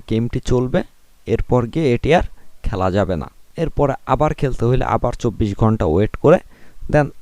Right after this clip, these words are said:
আবার খেলুক। তো এই ব্যাপারগুলি নিয়েই এখন খুঁটিনাটি আলোচনা করা হবে practically। তো বেশি কথা না বাড়িয়ে চলুন আমি আমার ফোন স্ক্রিনে চলে যাই।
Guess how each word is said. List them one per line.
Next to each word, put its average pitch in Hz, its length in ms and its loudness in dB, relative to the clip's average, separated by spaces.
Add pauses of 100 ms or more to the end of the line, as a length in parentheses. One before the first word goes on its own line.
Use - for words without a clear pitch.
আবার 127 240 4 (120)
খেলুক। - 260 -6 (140)
তো 107 160 -8
এই 160 180 2
ব্যাপারগুলি 139 600 0
নিয়েই 104 300 -2 (240)
এখন 135 260 -4
খুঁটিনাটি 127 720 -2 (260)
আলোচনা 104 420 0
করা 90 280 0
হবে 90 240 -4 (320)
practically। - 580 -6 (600)
তো 110 80 0
বেশি 117 340 -4
কথা 139 260 0
না 143 120 2
বাড়িয়ে 107 300 0 (240)
চলুন 143 320 2
আমি 95 220 0
আমার 98 240 -2 (420)
ফোন 151 240 2
স্ক্রিনে 101 420 -4
চলে 101 260 -2
যাই। 127 160 -2